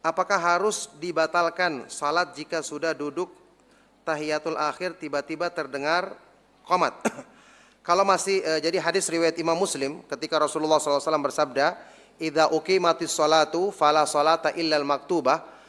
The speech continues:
Kalau qomat sudah dikumandangkan, maka tidak ada salat lagi kecuali yang wajib.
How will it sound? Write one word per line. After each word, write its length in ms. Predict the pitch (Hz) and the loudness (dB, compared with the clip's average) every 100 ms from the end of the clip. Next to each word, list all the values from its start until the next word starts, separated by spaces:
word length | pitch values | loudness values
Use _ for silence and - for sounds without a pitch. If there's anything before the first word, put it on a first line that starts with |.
| - | -20
Kalau 320 | - 165 175 175 | 0 4 4 2
qomat 320 | 202 202 185 | 4 4 2
sudah 240 | 170 156 | 0 0
dikumandangkan, 800 | 160 160 160 156 170 170 139 139 | -2 0 0 2 0 0 -2 -2
maka 240 | 135 139 143 | -2 -2 -4
tidak 320 | 151 139 143 | -2 0 0
ada 80 | 151 | 0
salat 320 | 151 147 139 | 0 -2 0
lagi 240 | 147 151 | 0 0
kecuali 400 | 147 - 147 151 | -4 2 2 2
yang 160 | 139 139 | 0 2
wajib. 320 | 131 127 | 2 0